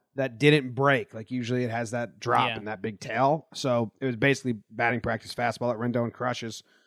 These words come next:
Speaker 1: Rendon in his postgame's like, "Well, I'm pretty thankful for that short porch and left."
Speaker 2: Yeah,
Speaker 1: Which
Speaker 2: it's
Speaker 1: is,
Speaker 2: like
Speaker 1: like, a nice little joke from him.
Speaker 2: Yeah, Rendon has, I don't think Rendon even knows that he was <laughs> twisting the knife on Astros fans there a little bit, but,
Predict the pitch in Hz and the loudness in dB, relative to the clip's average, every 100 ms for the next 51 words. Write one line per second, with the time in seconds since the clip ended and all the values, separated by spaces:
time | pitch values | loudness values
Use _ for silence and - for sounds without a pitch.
0 | _ _ _ _ _ _ _ _ _ _ | _ _ _ _ _ _ _ _ _ _
1 | _ _ - 147 151 147 147 147 135 143 | _ _ 2 4 8 8 8 8 6 8
2 | 143 - 143 131 123 123 143 131 147 127 | 6 8 4 6 4 4 4 4 2 2
3 | 131 123 131 113 135 117 110 - 120 - | 0 -2 -4 -4 -2 -2 -2 -2 -2 -2
4 | 131 117 110 120 117 - - - _ _ | -4 -4 -6 -2 -2 -4 -10 -20 _ _
5 | _ _ _ _ - 127 143 123 - - | _ _ _ _ -6 2 2 2 -2 -10
6 | - 131 123 120 127 113 _ _ _ - | -8 -6 -2 2 2 2 _ _ _ -6
7 | 127 131 120 - 120 117 113 110 113 107 | 0 2 0 2 0 2 0 -2 -6 -6
8 | 107 123 - _ _ _ _ - 147 139 | -4 -6 -8 _ _ _ _ -10 0 2
9 | 113 123 131 131 135 131 123 117 - 127 | 2 0 0 2 0 0 -2 -4 -6 2
10 | 190 190 147 139 143 135 131 127 113 110 | 4 4 2 2 0 2 0 0 -4 0
11 | 139 147 113 110 120 113 110 - - - | 2 2 -2 -6 -4 -6 -8 -12 -2 2
12 | 131 - 143 131 117 120 123 117 117 120 | 2 -2 -6 -4 -4 -4 -4 -4 -4 -6
13 | 120 117 - 117 113 117 117 117 117 113 | -8 -8 -6 -6 -6 -6 -4 -4 -4 -6
14 | 120 117 - 120 113 | -6 -6 -4 -4 -4